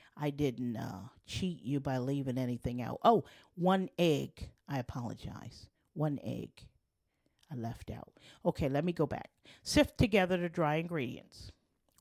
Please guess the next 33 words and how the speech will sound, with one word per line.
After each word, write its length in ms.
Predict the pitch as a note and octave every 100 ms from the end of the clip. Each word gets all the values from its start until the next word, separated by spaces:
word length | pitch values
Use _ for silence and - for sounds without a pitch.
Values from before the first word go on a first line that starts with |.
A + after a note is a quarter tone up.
| -
which 180 | C#3+
are 60 | C3
one 300 | C3+ C#3 D3 -
cup 200 | E3 - -
sifted 360 | - E3 -
flour, 340 | - C#3 C#3 C#3 - - _ _
three, 200 | - G3+ -
three 200 | - E3+
teaspoons 680 | F#3+ - F3+ - - D#3+ D#3
of 80 | D3
baking 260 | D3 C#3 C3
powder, 460 | - - A#2 B2+ - _ _ _ _ _ _ _ -
three 720 | D#3 F#3+ G#3 G#3+ G#3+ A3 - _ _ _ _ _ _ _ _
tablespoons 540 | - D#3+ D3+ - D#3 D3+
of 80 | C#3
sugar, 380 | A#3+ B3+ C4 - _ _ _ _ - _ -
half 180 | F3 -
teaspoon 420 | F3+ D#3+ - D3+
of 80 | C3+
salt, 360 | - A#3+ - - _
teaspoon 400 | - E3 - D3
of 60 | D3
salt, 280 | G3+ A3 - - - - - _
one 160 | - D#3
cup 260 | - D#3+ D#3+
of 100 | -
buttermilk, 480 | C#3+ B2+ C3+ A#2+ -
one 420 | C3 C#3 C3 C3+ - D#3+
egg, 720 | F#3+ A3+ C#3+ - - - - - _ _ _ _
two 260 | - C3+ G#3+
tablespoons 880 | G#3 D#3+ C3 - - - - C#3 C3
of 100 | B2+
melted 520 | C3 C3 - - C#3